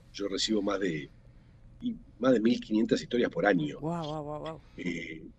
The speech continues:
Speaker 1: obviamente las anónimas, sobre esas no puedo profundizar, o sea, tengo lo que me cuentan y chau. Eh, pero los que me escriben por mensaje privado, en Facebook, en Instagram, en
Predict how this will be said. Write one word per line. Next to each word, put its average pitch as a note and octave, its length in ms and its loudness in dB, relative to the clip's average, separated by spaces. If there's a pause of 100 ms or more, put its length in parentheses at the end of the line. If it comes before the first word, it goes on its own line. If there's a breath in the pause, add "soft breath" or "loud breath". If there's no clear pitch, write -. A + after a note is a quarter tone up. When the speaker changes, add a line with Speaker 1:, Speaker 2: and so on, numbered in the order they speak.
(260)
Speaker 1:
obviamente B2 420 6
las A#2+ 180 4
anónimas, C3+ 720 6
sobre G#2+ 300 -6
esas A#2 180 0
no G#2 140 2
puedo A2+ 260 4
profundizar, G2+ 580 -2
o - 140 -8
sea, - 240 -20
tengo F#2 220 -4
lo F2 100 -2
que E2+ 80 -18
me E2 120 -10
cuentan G#2+ 360 0
y D#2+ 60 -8
chau. G2 260 0 (720 loud breath)
Eh, A#2 380 0
pero G#2 140 -4
los F#2 100 -2
que - 80 -6
me F#2+ 80 -2
escriben B2+ 320 6
por G#2+ 160 -2
mensaje G#2+ 400 -2
privado, G#2+ 640 0
en E2+ 80 -16 (480)
Facebook, F#2+ 520 0
en E2 100 -10
Instagram, F2 640 -2
en D2+ 80 -18